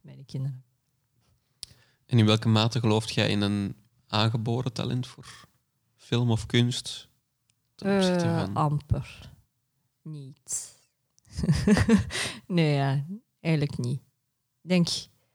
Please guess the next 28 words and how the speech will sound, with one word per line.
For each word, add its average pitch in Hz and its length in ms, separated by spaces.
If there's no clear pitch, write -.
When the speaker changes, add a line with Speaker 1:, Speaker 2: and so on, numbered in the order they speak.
Speaker 1:
talent, 196 580
ah, 202 180
ah, 190 140
ja, 160 180
als - 260
je 165 160
talent 185 420
ook 185 200
kunt 175 200
zien 185 340
als 160 300
in 175 220
een 170 240
kind, 165 480
eh, 151 460
op 170 160
jonge 180 280
leeftijd 170 640
is 170 200
toevallig 160 480
gefascineerd 151 800
door 156 180
verhalen 143 460
schrijven 160 420
en 160 120
schrijft - 400
veel 151 220
verhalen. 156 580